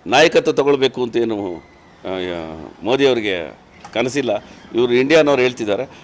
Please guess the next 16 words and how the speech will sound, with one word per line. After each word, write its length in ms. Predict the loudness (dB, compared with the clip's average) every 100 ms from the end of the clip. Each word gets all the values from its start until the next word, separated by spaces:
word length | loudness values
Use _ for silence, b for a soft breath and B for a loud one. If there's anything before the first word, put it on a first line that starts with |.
| -6
ಅಕಸ್ಮಾತ್ 480 | -2 -2 -2 -4 0
ಬರೋದಾದರೆ 500 | 4 4 4 2 0
ಬರಲಿ, 280 | -2 0
ಅದಕ್ಕೇನು 320 | -2 0 -4 -4
ತೊಂದರೆ 260 | -2 -2
ಇಲ್ಲ. 240 | -2 -4 -10 -16 -14 -2
ನಾಯಕತ್ವಕ್ಕೆ 680 | 4 4 4 2 -2 0 -2
ಅಂತ 120 | 0
ಮಾಡ್ತಿಲ್ಲ 360 | -4 -4 -4 -6 -8 -18 -2
ಅವರು, 360 | 0 0 -2 -6 -6
ಈ 60 | -2
ದೇಶದ 360 | 0 0 2
ಅಭಿವೃದ್ಧಿಗೋಸ್ಕರ 760 | 2 2 0 -2 -4 -4 -4 0
ಏನು 200 | 2 2
ನಾಯಕತ್ವ 400 | 2 2 2 0
ವಹಿಸಿದ್ದಾರೆ 360 | -2 0 -2